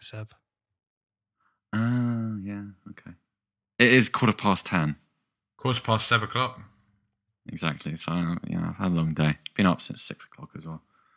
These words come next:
Speaker 2: Uh, it, it's, in fact, it's a joint second 'cause Phil Walker's got eight hundred twenty-six points as well.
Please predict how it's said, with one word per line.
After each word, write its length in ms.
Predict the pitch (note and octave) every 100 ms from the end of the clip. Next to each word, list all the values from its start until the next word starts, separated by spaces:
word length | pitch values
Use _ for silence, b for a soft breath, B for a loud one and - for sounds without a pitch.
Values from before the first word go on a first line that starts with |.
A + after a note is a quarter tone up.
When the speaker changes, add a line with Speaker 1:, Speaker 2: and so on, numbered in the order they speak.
| _ _ -
Speaker 2:
Uh, 320 | F#2 F#2 F2 -
it, 200 | A#2 A2+
it's, 200 | A#2 A2+
in 100 | A2+
fact, 180 | C3+ A2
it's 80 | F#2+
a 40 |
joint 240 | - A#2 G2+
second 360 | A2 - E2
'cause 220 | - F#2
Phil 220 | - - G#2
Walker's 280 | F#2+ -
got 140 | - E2
eight 100 | F2
hundred 160 | E2+ D#2
twenty-six 400 | D#2+ D#2 C#2+ -
points 280 | E2+ -
as 100 | D2+
well. 280 | F2 F#2 F#2